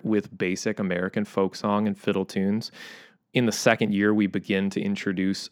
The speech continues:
other world folk music styles, as well as other improvisational styles, as well as classical music. And by the third year, we're studying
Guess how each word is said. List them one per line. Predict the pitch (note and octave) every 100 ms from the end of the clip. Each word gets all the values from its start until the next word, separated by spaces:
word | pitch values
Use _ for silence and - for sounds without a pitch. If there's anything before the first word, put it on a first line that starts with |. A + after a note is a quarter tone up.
| -
other | G#2 G#2+ G2+
world | F2+ G2 G#2 G#2+
folk | - A2+ G#2 B2
music | A2 G#2+ G#2+
styles, | - G#2+ G#2 G#2+ G#2+
as | G2
well | G2+ G2
as | G2
other | G2 G2
improvisational | G#2 G#2 G2+ G2 G2 G2 - G#2
styles, | - G2 G2 G#2+
as | G#2
well | F#2+ F#2+
as | G#2
classical | - A2 C3+ - G2
music. | F2+ F2 F#2+
And | G2+
by | G#2+ G#2
the | G#2
third | - A#2 G#2+
year, | G2 G2+
we're | F#2+
studying | - - F#2+ G2